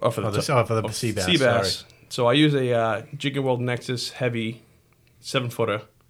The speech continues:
Speaker 1: with the Acurus. It's kinda like, y-, you know, I hate to say it, it's a John Skinner special, you know, it's, it's what he made famous, but it works great for a whole bunch of species. It's got the nice acid wrap on it.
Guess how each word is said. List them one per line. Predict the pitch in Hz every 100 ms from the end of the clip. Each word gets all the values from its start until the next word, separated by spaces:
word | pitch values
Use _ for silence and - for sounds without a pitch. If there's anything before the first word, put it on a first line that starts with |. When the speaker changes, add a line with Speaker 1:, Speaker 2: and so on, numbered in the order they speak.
| _ _ _ _ -
Speaker 1:
with | 120 107
the |
Acurus. | 104 104 98 104 120
It's | -
kinda | 143
like, | 127 123
y-, | 113
you | 98 110
know, | - - - - _ - - - _ _ - -
I | 160
hate | 160
to |
say | 160 110
it, | -
it's | - -
a |
John | 131 170 160
Skinner | 151 147 127 113 - _ _ - -
special, | - - 123 - 90
you | 98
know, | 98
it's, | 104 -
it's | 98 113 -
what | 120
he | 139 131
made | 127 123
famous, | 113 117 117 113
but | - 107
it | 123
works | 120 -
great | 120 110
for | 98 101 -
a |
whole | 117 117
bunch | 113 110
of | -
species. | - 107 90 104
It's | -
got | 110
the | 104
nice | 104 104
acid | 104 98 107
wrap | 107 101
on | 107 107
it. | -